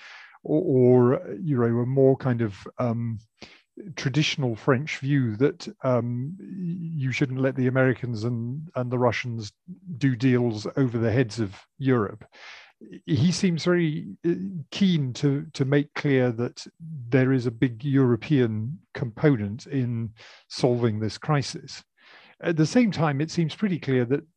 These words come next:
Putin would like to do deals with the Americans over the heads of the,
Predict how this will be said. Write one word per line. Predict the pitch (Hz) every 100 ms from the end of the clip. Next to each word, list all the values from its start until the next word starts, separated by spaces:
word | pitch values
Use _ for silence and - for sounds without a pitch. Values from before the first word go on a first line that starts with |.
| _ -
Putin | 214 208 127 120 156 -
would | 143 147 226 135
like | 98 101
to | - 110
do | 120 110 104 160 120
deals | 123 117 107 101
with | 120 104
the | 113 107 117
Americans | - 113 120 113 - 107 101
over | 113 101
the | 104 95
heads | 110 98
of | 95 95
the, | 104 104 185